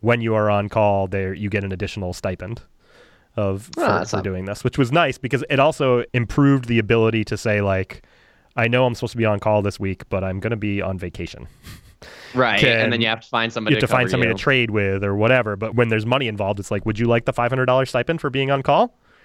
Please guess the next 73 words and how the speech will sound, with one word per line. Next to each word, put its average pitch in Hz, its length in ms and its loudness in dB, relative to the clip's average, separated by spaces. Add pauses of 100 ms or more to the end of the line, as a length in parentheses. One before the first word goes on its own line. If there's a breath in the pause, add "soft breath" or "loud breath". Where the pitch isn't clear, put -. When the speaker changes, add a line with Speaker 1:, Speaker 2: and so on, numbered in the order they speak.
(340 soft breath)
Speaker 1:
Like, 113 240 2
<laughs> - 680 0
"Here 131 180 4
Speaker 2:
Right. 214 180 6
Speaker 1:
it 117 100 4
is. - 180 -10
Come 135 180 0
take 202 240 0
it." 107 160 -2
And 113 100 -4
you're 107 120 0
much 110 260 -2
more 107 140 -2
likely 101 260 -6
to 98 80 -6
get 95 160 -6
takers. 104 400 -8
Like, 110 140 -10 (520 loud breath)
uh, 120 80 2
in 113 280 -2
the 107 140 2
early 104 220 4
days, 101 220 0
I 101 80 -2
took - 220 -6
a 104 60 -4
lot 101 140 0
of 98 60 -4
stuff - 220 -4
off 104 160 -4
hand, 107 200 -4
people's 101 260 -4
hands 95 240 -6
'cause 107 120 -10
I 104 40 -4
was 107 120 -8
like, 104 160 -6
"Yeah, 135 140 0
I'm 110 60 -4
gonna 120 120 -2
be 98 80 -4
around, 98 300 -4
whatever." 117 320 -4 (400 loud breath)
But 113 80 2
when 131 160 6
I'm 123 100 2
on 113 120 4
Speaker 2:
Yeah. 95 80 0
Speaker 1:
call, 104 240 4
I'm, 101 100 -2
I 113 180 0
always 113 220 0
found 117 160 0
it - 60 -12
stressful 107 400 -4
to 101 100 -4
be 98 160 -2
like, 95 240 -2
"Well, 117 100 2
I 120 60 2
have 143 80 2
a 123 60 -2
thing 143 220 -2
I'm 110 80 0
gonna 104 140 -2
be 104 160 -2
at, 104 200 0
but 101 100 -6
I've 95 80 -6
gotta 117 160 0
bring 120 180 0
my 104 120 0
laptop 101 440 -4